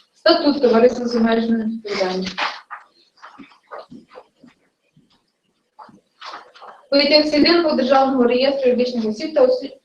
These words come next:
та фізичних осіб підприємців. Довідка Головного управління статистики. Довідка видана в тому, що учасник не зареєстрований в офшорних зонах,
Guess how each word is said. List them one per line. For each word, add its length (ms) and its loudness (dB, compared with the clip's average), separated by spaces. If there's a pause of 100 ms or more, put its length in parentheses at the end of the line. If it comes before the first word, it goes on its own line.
(240)
та 180 4
фізичних 440 -4
осіб 260 -4
підприємців. 600 -4 (2500)
Довідка 800 4 (300)
Головного 340 4
управління 460 2
статистики. 920 -2 (1900)
Довідка 440 4
видана 320 4
в 140 -4
тому, 320 -2
що 280 -2
учасник 500 0
не 100 -2
зареєстрований 720 0
в 40 2
офшорних 440 0
зонах, 360 -4